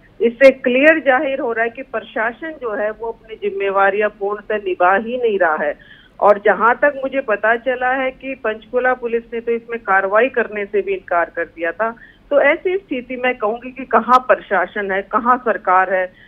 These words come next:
कहाँ मुख्यमंत्री जी इतनी बड़ी बात कह रहे थे कि हम, आ, हाथ काट देंगे, आंखें नोच लेंगे। तो इस तरीके की, मैं कह रही हूँ, उसके बाद भी अगर कोई डर पैदा नहीं हो रहा, तो ये सरेआम सीधा सीधा तौर पे प्रशासन की ढिलाई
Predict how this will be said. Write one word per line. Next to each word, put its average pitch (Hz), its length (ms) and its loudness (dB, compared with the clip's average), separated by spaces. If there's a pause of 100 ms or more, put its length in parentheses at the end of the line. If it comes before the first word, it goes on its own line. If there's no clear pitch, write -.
(140)
कहाँ 285 280 2
मुख्यमंत्री 240 760 -8
जी 233 140 -12
इतनी 240 380 -6
बड़ी 214 240 2
बात 208 400 2
कह 196 200 2
रहे 190 200 -2
थे 202 200 -6
कि 214 140 -4
हम, 190 300 -4 (420)
आ, 185 240 4
हाथ 214 300 0
काट 202 340 -2
देंगे, 196 520 -6
आंखें 202 360 -6
नोच 202 320 -10
लेंगे। 190 280 -6
तो 208 140 -8
इस 311 140 -6
तरीके 320 480 -8
की, 277 80 -10
मैं 269 180 2
कह 269 120 2
रही 254 120 4
हूँ, 277 80 -4
उसके 277 180 -2
बाद 233 460 4 (120)
भी 269 120 -8
अगर 247 260 -4 (360)
कोई 226 160 0
डर 233 240 -2
पैदा 214 400 -4
नहीं 190 200 -10
हो 190 100 -6
रहा, 202 140 -4
तो 233 120 -8
ये 240 180 -4
सरेआम 247 640 0
सीधा 240 400 -4
सीधा 214 300 -6
तौर 196 220 -6
पे 202 140 -6
प्रशासन 196 540 -6
की 196 260 -6
ढिलाई 180 440 0